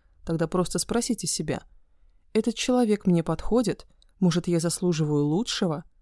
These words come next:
Ответ не заставит себя ждать. Приготовьте листок бумаги и ручку и запишите ответы на следующие вопросы.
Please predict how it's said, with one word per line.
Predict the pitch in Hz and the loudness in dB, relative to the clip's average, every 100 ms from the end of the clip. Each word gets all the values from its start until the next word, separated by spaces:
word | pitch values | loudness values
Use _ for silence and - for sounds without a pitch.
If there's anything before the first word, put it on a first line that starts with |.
| _ _ _ _ - | _ _ _ _ -4
Ответ | 175 175 226 247 - | -4 0 0 0 4
не | 233 220 | 4 6
заставит | 175 - - 175 196 | 4 2 0 0 0
себя | - 143 143 | -2 0 -2
ждать. | 139 143 131 - - _ - _ _ _ _ - - - _ - | -2 -4 -4 -10 -16 _ -20 _ _ _ _ -20 -20 -20 _ 0
Приготовьте | 202 185 180 190 - 185 | 4 4 4 2 4 2
листок | 180 - 185 170 | 4 4 2 2
бумаги | 175 175 160 151 160 | 4 4 4 4 0
и | 190 | 4
ручку | 196 254 - - 277 | 6 6 2 2 2
и | 262 | 2
запишите | 247 247 220 - 254 247 | 2 2 0 0 2 4
ответы | 196 - 175 220 254 | 4 4 4 4 4
на | 240 | 4
следующие | - 170 156 156 - 156 | 4 2 2 0 0 0
вопросы. | 151 - 147 - - | 0 0 -2 -4 -6